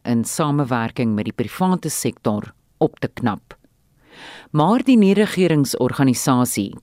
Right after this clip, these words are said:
Cry of the Excluded vra egter die regering om 'n samevattende stedelike hernuwingsplan vir Johannesburg se middestad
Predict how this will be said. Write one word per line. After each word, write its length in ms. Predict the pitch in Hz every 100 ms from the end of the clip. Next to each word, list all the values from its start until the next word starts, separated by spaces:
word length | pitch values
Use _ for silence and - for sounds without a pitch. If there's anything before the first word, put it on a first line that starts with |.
| -
Cry 360 | 165 143 139 -
of 160 | 127
the 180 | 139 113
Excluded 800 | 117 - - 185 180 139 104 - -
vra 440 | - - 151 196 -
egter 380 | 165 - 170 135
die 120 | 156
regering 560 | 160 - 165 160 175 -
om 160 | 175
'n 60 | 175
samevattende 800 | - 180 170 175 - 202 226 202
stedelike 640 | - - - 208 208 196
hernuwingsplan 1000 | 147 135 127 135 160 202 151 - 123 107
vir 160 | - 135
Johannesburg 560 | 120 117 135 - 117
se 120 | - 110
middestad 580 | 120 135 139 - 98